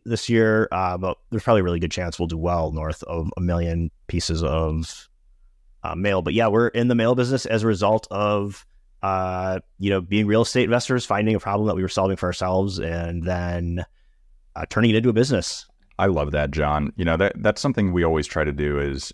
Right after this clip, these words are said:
Speaker 2: it, it's so easy to get shiny object syndrome whenever you have the personality of so many people within this space because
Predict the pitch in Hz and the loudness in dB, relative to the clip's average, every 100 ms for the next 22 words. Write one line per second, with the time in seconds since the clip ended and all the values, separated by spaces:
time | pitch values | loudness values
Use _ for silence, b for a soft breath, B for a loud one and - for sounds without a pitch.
0 | - 82 - 92 - 113 131 92 82 82 | -6 -4 -2 -4 -2 2 2 0 -2 -2
1 | 80 78 71 - 78 78 69 71 73 - | -2 0 -2 -2 0 0 -2 -2 -4 -6
2 | - 73 76 71 73 69 71 73 65 78 | -4 -2 -2 -2 -2 -4 -2 -2 -2 0
3 | 73 71 - 73 - 71 71 69 69 69 | 0 0 -2 -2 -2 -2 0 -2 -2 -4
4 | - 73 73 67 76 73 71 - 71 69 | -4 -2 -2 -2 -4 -2 -4 -2 -2 -2
5 | - - 71 69 - 73 71 73 67 71 | -4 -4 -2 -2 -4 -6 -2 -2 -2 -8